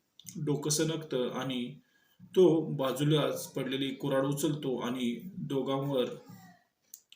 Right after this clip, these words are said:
हमला करतो. त्या हमल्यामध्ये चंदन मेश्रामची बायको जागीच ठार होते आणि संजू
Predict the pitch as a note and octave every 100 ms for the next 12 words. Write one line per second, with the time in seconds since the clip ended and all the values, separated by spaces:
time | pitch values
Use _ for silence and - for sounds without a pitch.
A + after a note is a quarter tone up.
0 | - - C3 B2+ B2+ C3+ B2+ - A#2+ A#2+
1 | - - - - - - F#3 F#3+ G3 G#3
2 | G#3+ F#3+ D#3+ D#3 F3+ F3+ - _ _ _
3 | - - - _ _ _ - D3 C#3 C#3+
4 | D3+ D3+ D#3 D3+ F3 E3 E3 D3+ B2+ B2
5 | - - - - B2+ B2 C#3 B2+ - -
6 | A#2+ A#2 - A2+ A2+ A2+ - - - -
7 | D#3 D#3 C#3+ D3 - - - - F3 F3
8 | F#3+ D3 C#3+